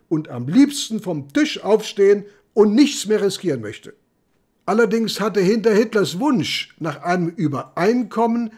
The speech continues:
mehr als nur Spielerinstinkt gestanden. Stattdessen wollte er Großbritannien zu einem Vergleich bringen. Auf keinen Fall wollte er so schwer treffen,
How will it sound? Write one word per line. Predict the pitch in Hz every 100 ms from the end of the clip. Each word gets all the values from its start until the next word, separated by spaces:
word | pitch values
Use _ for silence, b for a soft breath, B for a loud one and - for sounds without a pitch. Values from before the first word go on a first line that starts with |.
| B
mehr | 151 202 226 226
als | 160 196 -
nur | 190 202
Spielerinstinkt | - - 254 233 170 139 - 165 143 143
gestanden. | 139 156 120 104 95 -
Stattdessen | - 202 202 254 247 254 240 B B
wollte | 170 208 196
er | 151
Großbritannien | 127 151 214 214 - 139 139 208 240 233 233 226 B _
zu | - 208
einem | 175 175 190 190
Vergleich | 208 185 170 160 -
bringen. | 139 113 107 - _
Auf | - -
keinen | 240 294 269
Fall | - 214 226 226 B B
wollte | 175 185 180
er | 170 160 143 120
so | 107 185 247
schwer | - 226 226
treffen, | 180 196 214 214